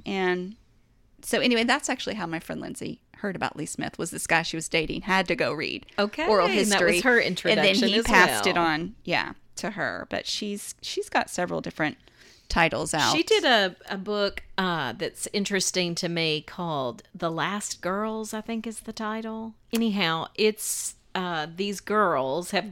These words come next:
Speaker 2: in high school gone down the Mississippi River.
Speaker 1: Yes.
Speaker 2: And then later have a reunion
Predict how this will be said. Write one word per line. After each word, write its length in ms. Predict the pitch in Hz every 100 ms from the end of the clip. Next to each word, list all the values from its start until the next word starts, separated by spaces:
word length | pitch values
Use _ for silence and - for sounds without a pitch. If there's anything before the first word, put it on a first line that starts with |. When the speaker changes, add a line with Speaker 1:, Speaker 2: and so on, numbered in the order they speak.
| 190 - -
Speaker 2:
in 240 | 185 175
high 240 | 151 233
school 360 | 226 - 185 180
gone 360 | 175 175 175 175
down 260 | 170 175
the 60 | 175
Mississippi 580 | 175 - 180 180 175 165
River. 760 | 165 170 151 110 113 120 156
Speaker 1:
Yes. 640 | 190 185 185 131 - - -
Speaker 2:
And 180 | 190 190
then 160 | 180 175
later 360 | 175 175 160
have 220 | 156 175 165
a 80 |
reunion 1000 | 156 151 160 175 170 151 127 107 120 151